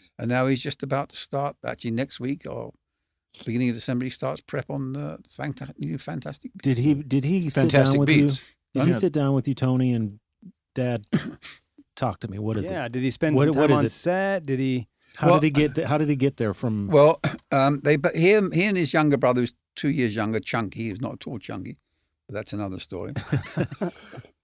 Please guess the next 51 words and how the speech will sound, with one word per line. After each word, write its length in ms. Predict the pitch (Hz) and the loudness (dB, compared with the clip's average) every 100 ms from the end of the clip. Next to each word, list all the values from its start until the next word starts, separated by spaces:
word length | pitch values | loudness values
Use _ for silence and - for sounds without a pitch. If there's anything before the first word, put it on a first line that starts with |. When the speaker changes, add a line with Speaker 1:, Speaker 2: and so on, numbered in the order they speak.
| - - - - | 4 6 6 6
Speaker 1:
Um, 360 | 180 160 151 - - | 6 4 2 -4 -6
I, 80 | - | -4
you 140 | 139 | 2
know, 100 | 127 | 4
I 80 | 127 | 4
divorced 400 | 131 120 131 120 | 2 0 0 0
their 120 | 120 | 0
mum 240 | 113 98 110 | 0 0 0
and 80 | 110 | 0
I 80 | |
was 120 | 113 107 | -2 -4
living 240 | 104 104 | -4 -4
here. 300 | 95 90 120 - _ _ _ _ _ _ - | -6 -8 -10 -12 _ _ _ _ _ _ -6
And, 360 | 110 104 101 | -4 -2 -2
um, 280 | 113 110 110 - _ _ _ _ _ _ _ | -2 -2 -4 -10 _ _ _ _ _ _ _
I 80 | 123 | -2
get 140 | 131 | 0
a 60 | 131 | -2
call 300 | - 131 127 | -2 0 0
one 400 | 110 113 107 117 _ _ _ | -2 -2 -2 -4 _ _ _
Saturday 560 | - - 120 104 107 101 98 - | -10 -6 -6 -6 -6 -8 -12 -12
evening 320 | 117 101 110 | -8 -6 -6
or 120 | 101 | -8
Sunday 320 | 82 117 104 101 | -8 -8 -6 -4
morning, 360 | 101 104 107 | -4 -4 -6
and 100 | 107 | -8
she 80 | - | -10
said, 160 | 120 101 127 | -14 -10 -8
um, 160 | 107 - _ _ _ _ | -8 -10 _ _ _ _
"Pick 140 | 147 151 | -6 -2
'em 100 | 131 | -2
up 120 | - | -2
next 280 | 123 - - | -10 -10 -10
Wednesday." 460 | 110 104 117 123 _ | -8 -6 -8 -10 _
I 60 | 110 | -16
said, 240 | - 139 - _ | -14 -14 -16 _
"From 160 | 131 123 | -8 -6
where?" 180 | 131 - | -4 -8
She 100 | - _ | -12 _
said, 80 | _ - _ _ | _ -20 _ _
"What 120 | 143 | -8
do 40 | 190 | -6
you 40 | |
mean 120 | 202 | -6
from 140 | - 101 | -8 -10
where?" 100 | - | -12
"From 160 | - - | -12 -6
L 180 | 135 | -4
A." 220 | 143 90 98 | -4 -8 -14
I 40 | 127 | -20
said, 180 | - | -18